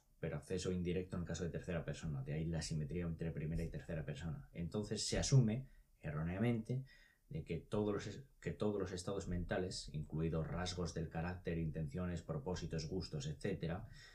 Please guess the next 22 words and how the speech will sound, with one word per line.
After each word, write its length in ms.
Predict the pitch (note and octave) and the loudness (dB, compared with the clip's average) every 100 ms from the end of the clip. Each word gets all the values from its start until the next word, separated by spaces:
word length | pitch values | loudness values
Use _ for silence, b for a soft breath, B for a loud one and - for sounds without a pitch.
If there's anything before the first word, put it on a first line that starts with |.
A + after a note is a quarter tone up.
| b b - - - | b b -14 -18 -6
eh, 360 | F2+ E2+ E2 - - _ - - - D#2 E2+ | 0 0 0 -6 -20 _ -20 -18 -12 -6 -4
permiten 380 | F2+ G#2 - | -2 0 0
este 180 | F#2 - | -2 -2
tipo 260 | F#2 F#2 E2 | -2 0 0
de 80 | D#2+ | -2
acceso 400 | - F#2 F2+ D#2+ | -2 -4 -2 0
privilegiado. 640 | E2 D2 C#2 D2+ C2+ - - - - _ b b b b b _ - - | 0 0 0 -2 -4 -10 -16 -20 -20 _ b b b b b _ -20 -6
Acceso 420 | - - A2 - | 0 4 4 6
privilegiado 760 | A2+ G#2+ G#2+ - A2+ G#2+ C3 - - | 8 8 6 8 6 8 4 2 -2
que 160 | - F#2 | 2 2
no 400 | F2+ G#2+ A2 A2 | 6 8 10 8
se 220 | - A2 | 6 4
produce 460 | - G#2 G#2 G#2 A2 | 4 4 4 4 2
con 120 | F#2+ | 2
otro 240 | F#2+ F#2 | 2 2
tipo 280 | F2 F2 F2+ | 2 2 2
de 140 | F2 E2 | 2 2
propiedades. 460 | E2 E2+ A2+ F#2 | 0 4 4 4
Por 120 | - E2 | 2 0
ejemplo, 340 | G#2+ - F2 | 2 2 2
yo 220 | D#2+ G2+ G2 | 2 2 2
sé 360 | G#2+ G2+ - | 2 0 -2